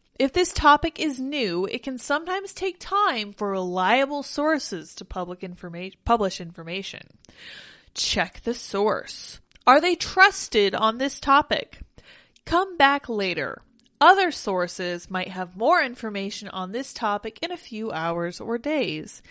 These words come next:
The topic at hand is Doctor Anthony Fauci commissioning the letter that dismissed the lab leak theory." So that's our first story.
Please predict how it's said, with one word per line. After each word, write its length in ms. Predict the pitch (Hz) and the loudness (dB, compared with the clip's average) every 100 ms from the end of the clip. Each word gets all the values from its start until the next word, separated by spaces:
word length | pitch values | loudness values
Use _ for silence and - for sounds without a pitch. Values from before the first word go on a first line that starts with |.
| - - - - | -18 -18 -18 -16
The 200 | 214 254 | 6 8
topic 540 | 269 269 339 392 381 330 | 8 8 8 8 6 8
at 200 | 330 294 | 8 8
hand 640 | 240 302 294 220 240 403 440 - - - - | 6 8 8 8 6 2 -4 -6 -16 -20 -4
is 240 | 359 330 - | 0 0 4
Doctor 560 | 247 233 254 330 330 - | 8 8 6 2 0 2
Anthony 460 | 220 226 247 254 | 2 2 0 -4
Fauci 880 | - 320 370 415 - 214 196 247 320 _ _ - - _ - | 4 8 10 8 4 2 4 2 0 _ _ -20 -20 _ -4
commissioning 920 | 277 254 262 403 - 392 330 311 302 | -4 -2 2 2 2 0 -2 -2 -4
the 300 | - 247 262 | 0 2 2
letter 580 | 285 285 294 202 208 269 - | 6 8 8 8 6 4 2
that 300 | 226 220 220 | -2 -2 -2
dismissed 840 | 240 - - 240 285 - - - | -6 -6 -6 -2 -2 -2 -8 -4
the 120 | 226 | -2
lab 340 | 202 202 226 220 | -2 -2 -4 -6
leak 300 | 170 160 - | -8 -10 -14
theory." 520 | - 160 - - - | -14 -14 -14 -18 -18
So 140 | - | -14
that's 260 | 180 208 277 | -6 -4 0
our 120 | 330 | 0
first 360 | - 277 269 - | 0 -2 -2 -4
story. 720 | - - 240 190 143 98 | -8 -2 0 0 -2 -6